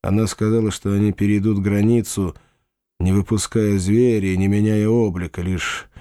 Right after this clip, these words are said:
из уважения к твоей дряхлости». «Да плевать я хотел на их уважение», процедил Эхион, и Сигурд вздрогнул, ощутив страшный холод этого голоса.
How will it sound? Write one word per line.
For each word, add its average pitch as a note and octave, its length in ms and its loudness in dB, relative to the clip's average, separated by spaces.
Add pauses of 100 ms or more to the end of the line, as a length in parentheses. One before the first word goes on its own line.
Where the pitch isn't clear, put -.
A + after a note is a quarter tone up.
(440)
из F2+ 160 -2
уважения F#2+ 580 2
к - 80 -14
твоей F#2+ 320 -2
дряхлости». F#2+ 800 -6 (1120)
«Да C#3 120 -6 (140)
плевать C3+ 760 -4
я E2+ 160 -6
хотел E2+ 600 -4
на F2+ 220 -2
их - 180 -8
уважение», F2+ 1040 -2 (640)
процедил F2 580 -4
Эхион, G2+ 580 0
и - 20 -4
Сигурд G2+ 480 -4
вздрогнул, F#2+ 840 0 (720)
ощутив - 640 -4
страшный - 880 -4
холод F#2+ 800 -4
этого F2+ 360 -4
голоса. F2+ 680 -4